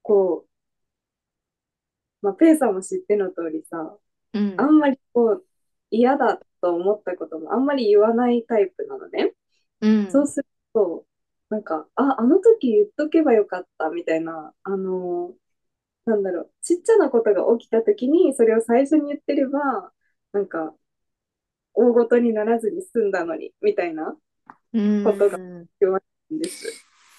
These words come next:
Speaker 2: へえ、なるほど。
Speaker 1: そう、ちっちゃなうちに、あの、嫌だなって思ったことを言えたらいいのにっていつも思ってる。
Speaker 2: うん、うん、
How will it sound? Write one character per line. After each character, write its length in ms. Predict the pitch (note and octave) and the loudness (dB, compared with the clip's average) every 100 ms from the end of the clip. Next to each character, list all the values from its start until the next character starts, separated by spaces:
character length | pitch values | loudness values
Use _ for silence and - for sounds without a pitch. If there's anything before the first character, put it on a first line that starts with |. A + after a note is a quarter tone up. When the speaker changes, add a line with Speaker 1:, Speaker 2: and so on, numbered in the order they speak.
| - | -6
Speaker 2:
へ 880 | G#3+ F#3+ F#3+ F#3 F#3 F#3 F#3 F3+ F3 | -4 -2 -4 -4 -6 -8 -10 -10 -12
え、 100 | F3 _ _ - | -14 _ _ -14
な 140 | E3 | -12
る 80 | D#3+ | -12
ほ 160 | D#3+ | -12
ど。 300 | D#3 D3+ D3 _ _ _ _ _ _ _ _ _ | -10 -12 -14 _ _ _ _ _ _ _ _ _
Speaker 1:
そ 220 | A3 G3 E3 | -2 0 -2
う、 100 | - | -6
ち 120 | A3 | -8
っ 40 | |
ち 100 | - | 0
ゃ 40 | C4+ | 2
な 160 | B3 | 4
う 80 | G3+ | 0
ち 180 | - G#3+ | 0 -4
に、 420 | C4 C4+ G#3 - _ _ _ _ - | -2 0 -2 -4 _ _ _ _ -12
あ 140 | F#4 | -8
の、 460 | F4 - E3 D#4 D#4 _ _ _ _ _ _ _ _ _ _ _ _ _ _ _ - | -6 -6 -8 -10 -14 _ _ _ _ _ _ _ _ _ _ _ _ _ _ _ 0
嫌 200 | A3 A3+ | 0 2
だ 140 | G#3 | 0
な 140 | G3+ A3 | -2 -4
っ 80 | |
て 120 | - F#3 | -4 -2
思 180 | F#3 | -2
っ 60 | G3 | -4
た 120 | F3 | -6
こ 120 | E3 | -10
と 160 | D#3 F3 | -8 -6
を 20 | |
言 220 | F3 G3+ | 2 4
え 60 | G3+ | 4
た 160 | - G3+ | 2 -4
ら 80 | |
い 100 | F3+ | -4
い 80 | F#3 | -8
の 100 | D#3 | -6
に 200 | G3 A#3 | -4 -6
っ 20 | - _ | -8 _
て 100 | - | -6
い 200 | D3+ - - | -4 -6 -8
つ 140 | E3 | -8
も 120 | - | -4
思 240 | A3 G#3 - | -4 -4 -10
っ 160 | G#3 | -10
て 100 | G#3 | -10
る。 120 | - G3 | -12 -18
Speaker 2:
う 40 | |
ん、 20 | |
う 20 | |
ん、 60 | G3 | -20